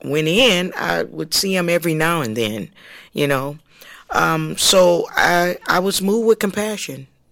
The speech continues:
The minute I seen 'em, I wanted to help 'em, and, um, because I know what it, what it's like being homeless. I was there.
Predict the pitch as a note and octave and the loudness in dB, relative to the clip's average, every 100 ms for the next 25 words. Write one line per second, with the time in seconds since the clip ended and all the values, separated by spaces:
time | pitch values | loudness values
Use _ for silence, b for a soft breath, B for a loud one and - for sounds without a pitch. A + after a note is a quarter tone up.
0 | _ _ b b b b b b _ D#3+ | _ _ b b b b b b _ -2
1 | D#3+ F3 G3 G#3 G3 F#3+ - G3 F#3+ F#3+ | -2 0 -2 0 0 0 0 0 0 0
2 | F#3+ F3+ E3+ F#3+ F#3+ F#3+ E3+ E3+ F#3+ F#3+ | 0 -2 -2 -2 -2 -2 -4 -2 -4 -4
3 | G3 G3 F#3 E3 D#3 - D#3+ D#3 B B | -4 -2 -2 -4 -6 -6 -4 -6 B B
4 | B F3 G3 F3 F3 F3 - F#3 - - | B 0 2 2 0 0 2 0 -2 -12
5 | - D#3+ D#3 - - - D#3 D3+ D3 - | -6 -2 -2 -6 -12 -6 -2 0 0 -2
6 | D#3 D3 D3+ D3+ C3+ D3+ D3+ B2+ B2+ - | -2 -4 -2 -2 -4 -8 -8 -10 -10 -8
7 | C3 C3+ - C#3 C3+ B2+ | -6 -8 -6 -6 -6 -10